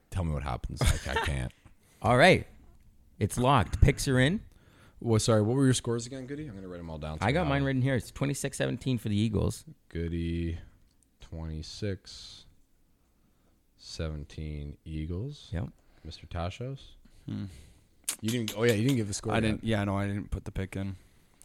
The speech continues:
Speaker 3: Yeah, I'm a little. I don't think it's gonna be. Lo-, I think it'll cover the spread. I think it'll just cover it.
Speaker 1: You think Eagles will just cover it, like a twenty-eight to
Speaker 3: No, no,
Speaker 1: twenty-six?
Speaker 3: like the, the over under.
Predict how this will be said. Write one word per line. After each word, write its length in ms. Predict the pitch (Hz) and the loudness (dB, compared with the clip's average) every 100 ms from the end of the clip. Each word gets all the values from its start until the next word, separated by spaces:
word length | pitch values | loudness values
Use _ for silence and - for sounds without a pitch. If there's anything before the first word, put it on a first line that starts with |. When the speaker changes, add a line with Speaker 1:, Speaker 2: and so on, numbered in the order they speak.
| - - | -10 -2
Speaker 3:
Yeah, 200 | 101 98 | 0 0
I'm 140 | 104 | 0
a 40 | |
little. 420 | 113 127 131 127 - _ - - - | 2 4 4 2 -4 _ -18 -14 -2
I 60 | 123 | 2
don't 140 | 143 | 4
think 140 | 151 143 | 2 2
it's 180 | - | -2
gonna 200 | - 120 | 0 0
be. 420 | 107 110 107 104 - - - _ _ - | 2 2 0 -2 -6 -18 -20 _ _ -10
Lo-, 300 | 113 113 - 62 - | -6 -6 -6 -6 0
I 80 | 131 | 2
think 120 | 143 | 4
it'll 120 | 156 | 4
cover 260 | - 117 107 | 4 2 2
the 100 | 104 | -2
spread. 360 | - 92 92 - _ - | -4 -6 -6 -16 _ -4
I 60 | |
think 140 | 117 135 | 0 4
it'll 120 | 143 | 4
just 340 | 113 123 117 | 4 2 2
cover 320 | - 113 120 143 | 2 0 2 2
it. 120 | - _ _ _ _ | 0 _ _ _ _
Speaker 1:
You 100 | 95 | -4
think 160 | 98 107 | -2 -4
Eagles 260 | 92 98 90 | -6 -8 -8
will 60 | 85 | -10
just 300 | 87 90 - | -8 -10 -8
cover 300 | 107 117 160 | -8 -6 -8
it, 100 | - _ _ _ 80 | -12 _ _ _ -14
like 100 | 69 | -14
a 60 | |
twenty-eight 480 | 69 - 82 78 76 | -14 -12 -10 -8 -8
to 60 | - - | -6 2
Speaker 3:
No, 120 | 143 | 6
no, 200 | 135 123 | 10 10
Speaker 1:
twenty-six? 60 | 117 | 8
Speaker 3:
like 200 | 117 - | 4 4
the, 240 | 120 113 | 2 4
the 100 | 107 | 4
over 240 | 110 104 101 | 2 4 0
under. 240 | 98 | -2